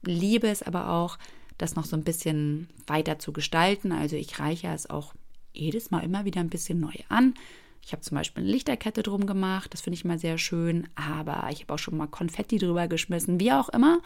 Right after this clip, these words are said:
Jeder kann das so machen, wie er gerne möchte. Also nochmal ganz kurz zusammengefasst,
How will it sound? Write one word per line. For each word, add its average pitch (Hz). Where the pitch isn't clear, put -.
Jeder 185
kann 160
das 151
so 151
machen, -
wie 143
er -
gerne -
möchte. -
Also 175
nochmal 170
ganz 180
kurz 180
zusammengefasst, 202